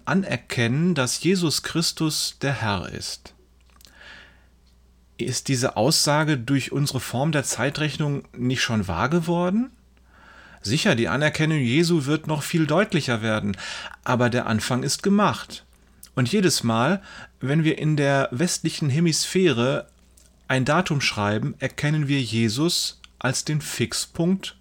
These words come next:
unseres zeitlichen Denkens an. Mit ihm beginnt die neue Zeit. Das zweite Hochgefühl wallte auf, als ich mit meiner Frau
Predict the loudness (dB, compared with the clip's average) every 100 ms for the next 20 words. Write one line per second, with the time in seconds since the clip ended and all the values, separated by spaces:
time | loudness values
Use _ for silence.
0 | -2 0 2 0 -2 -2 0 0 0 -6
1 | -6 -4 0 2 2 0 -2 -4 -4 -6
2 | -12 -20 -20 -20 -20 -4 -4 -4 -12 _
3 | 2 4 2 0 -6 _ _ _ _ -4
4 | 0 2 2 0 -4 0 2 2 2 -2
5 | -4 -4 -6 -14 -20 _ _ _ _ _
6 | _ _ -20 -20 -20 -20 -20 _ _ -4
7 | -2 2 2 2 2 2 0 -4 0 2
8 | 2 2 2 2 0 0 2 0 -2 -12
9 | -14 -4 -4 -2 -4 -2 0 0 -2 -4
10 | 0 2 2